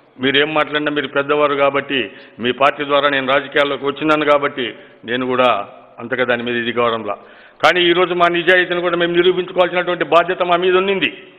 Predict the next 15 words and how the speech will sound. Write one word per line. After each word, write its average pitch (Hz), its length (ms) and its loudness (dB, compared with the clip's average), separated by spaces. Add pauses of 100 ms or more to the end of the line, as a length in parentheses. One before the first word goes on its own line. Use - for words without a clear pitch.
(300)
మా 135 140 4
మీద 185 220 2
నీ-, 185 320 4
పడినటువంటి 180 840 2 (240)
ఈ 151 220 2
అభాండాన్ని 170 640 4 (280)
వాస్తవమా 180 540 4
అవాస్తవమా 185 560 4
అని 185 100 0
తేల్చుకోవాల్సినటువంటి 180 1000 0 (340)
బాధ్యత 160 340 2
మా 156 160 0
మీద 165 220 0
కూడా 156 160 0
ఉన్నింది. 151 380 -2